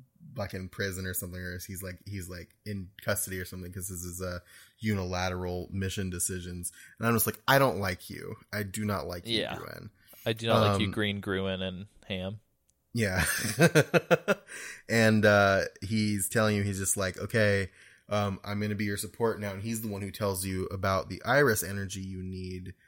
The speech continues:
Speaker 1: to activate the, the, the wormhole to make a wormhole to go home.
Speaker 2: I never quite
Speaker 1: Um,
Speaker 2: understood. Is Iris energy different than Kuban energy?
Speaker 1: Yes, it is. It's a different kind. I don't know exactly how or why, but it is.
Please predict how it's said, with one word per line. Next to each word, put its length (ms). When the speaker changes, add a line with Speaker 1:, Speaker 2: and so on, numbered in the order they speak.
Speaker 1:
to 560
activate 520
the, 360
the, 260
the 140
wormhole 640
to 80
make 240
a 20
wormhole 360
to 80
go 220
home. 460
Speaker 2:
I 100
never 180
quite 220
Speaker 1:
Um, 80
Speaker 2:
understood. 320
Is 220
Iris 420
energy 480
different 560
than 200
Kuban 600
energy? 400
Speaker 1:
Yes, 380
it 80
is. 320
It's 120
a 80
different 460
kind. 220
I 40
don't 180
know 180
exactly 420
how 220
or 120
why, 320
but 140
it 140
is. 320